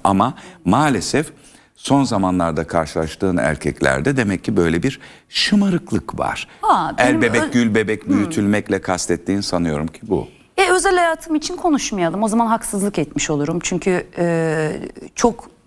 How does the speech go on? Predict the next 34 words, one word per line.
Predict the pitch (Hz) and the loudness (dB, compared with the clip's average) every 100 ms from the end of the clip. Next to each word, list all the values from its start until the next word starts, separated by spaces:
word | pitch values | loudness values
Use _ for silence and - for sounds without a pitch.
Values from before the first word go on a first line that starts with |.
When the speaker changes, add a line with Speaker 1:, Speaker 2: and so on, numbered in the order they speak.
| - | -2
Speaker 2:
iyi | 190 175 | 0 2
partnerlerim | - 151 - 156 143 143 143 143 | 2 0 0 0 2 2 0 0
oldu. | 139 262 214 | 0 0 2
Bana | 220 285 285 | 2 2 0
çok | - 202 - | -6 -2 0
el | 175 | 0
bebek, | 165 165 156 | 0 -2 -2
gül | 165 156 | -2 0
bebek | 147 151 156 | 0 -2 2
Speaker 1:
Onlara | 160 127 | 2 2
Speaker 2:
davranıldı. | 117 294 | 0 0
Speaker 1:
partner | 90 - 214 127 | 0 0 0 2
mi | 123 - | 0 0
diyorsun? | 57 - - 123 165 _ | -4 -4 -6 -6 -8 _
Speaker 2:
Partner | 226 240 370 359 247 | 0 0 -2 -2 0
diyorum. | 170 139 139 - _ _ - | -2 -4 -8 -14 _ _ -8
Ne, | 202 208 | -2 2
ne | 214 | 2
demeliyim? | 185 165 151 233 415 _ _ _ _ _ _ _ _ | 2 2 0 -2 -6 _ _ _ _ _ _ _ _
Hayat | 170 156 139 | 0 2 0
arkadaşı. | - - - - - - - _ _ _ _ _ _ _ _ - - | -4 -6 -10 -8 -10 -12 -20 _ _ _ _ _ _ _ _ -16 0
Speaker 1:
Hayat | 123 254 | 4 4
Speaker 2:
Ruh | 240 | 4
eşi. | 147 151 | 0 0
Speaker 1:
arkadaşı | 135 135 139 110 | 0 0 0 0
deyince | 117 139 135 107 | 2 2 2 2
Speaker 2:
Ruh | |
ikizi. | 107 | 2
Speaker 1:
Orhan | 110 117 117 | 2 2 0
Gencebay | 117 113 117 110 107 | 0 0 2 2 0
ve | 98 | 0
Sevim | - 98 95 90 | 0 0 2 0
Emre'yi | 87 85 85 80 | 2 2 2 2
anlıyoruz. | 62 76 69 71 69 67 - | 0 -2 -2 -2 -2 -4 -6